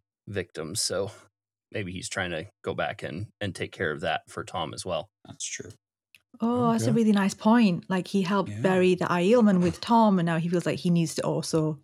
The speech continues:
Speaker 3: bury Tom. Hmm.
Speaker 4: Oh, that,
Speaker 2: But he
Speaker 4: yeah.
Speaker 2: may get there and discovered that, uh, Tom's not there and the family is already buried.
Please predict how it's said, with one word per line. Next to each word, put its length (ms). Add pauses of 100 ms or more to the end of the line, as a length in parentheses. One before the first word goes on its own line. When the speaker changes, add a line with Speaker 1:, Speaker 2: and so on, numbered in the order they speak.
(100)
Speaker 3:
bury 260
Tom. 480 (380)
Hmm. 300 (1000)
Speaker 4:
Oh, 220
that, 260
Speaker 2:
But 180
he 80
Speaker 4:
yeah. 40
Speaker 2:
may 160
get 240
there 180
and 80
discovered 540
that, 420
uh, 320
Tom's 400
not 220
there 320
and 400
the 60
family 520
is 120
already 340
buried. 540